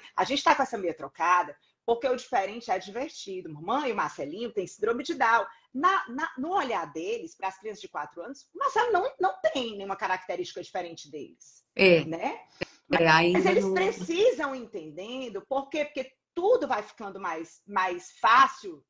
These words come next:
Speaker 1: de lidar,
Speaker 2: Sim.
Speaker 1: entendeu? Então,
Speaker 2: E
Speaker 1: quando a gente
Speaker 2: isso
Speaker 1: vem,
Speaker 2: mesmo.
Speaker 1: aí, assim, as mães, é, de pessoas autistas, é, eu sei que é, que é difícil falar, mas na hora que você fala,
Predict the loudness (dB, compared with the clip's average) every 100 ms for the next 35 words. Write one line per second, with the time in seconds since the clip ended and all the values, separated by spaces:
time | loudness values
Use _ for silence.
0 | _ -14 -14 -10 -8 -8 -12 _ _ _
1 | 4 4 4 -6 -8 -8 -12 _ -2 -2
2 | -2 -6 0 0 2 0 0 -10 -16 -18
3 | _ -6 -4 0 -2 -2 -6 -6 -10 -14
4 | -18 -18 _ _ _ _ 2 2 0 -8
5 | -10 -10 -10 -10 -14 -20 _ -10 -8 -8
6 | -12 -12 -10 -10 -8 -8 -8 -8 -6 -8
7 | -10 _ _ _ 0 2 2 0 _ _
8 | 0 2 2 -2 -2 0 -2 -6 -6 -6
9 | -6 -6 -16 -16 -16 -10 -4 0 0 -2
10 | -10 _ _ -6 -2 -2 -2 0 2 2
11 | -2 -4 -6 -10 -14 -14 -16 _ -18 _
12 | _ -6 -2 0 0 -2 -6 -12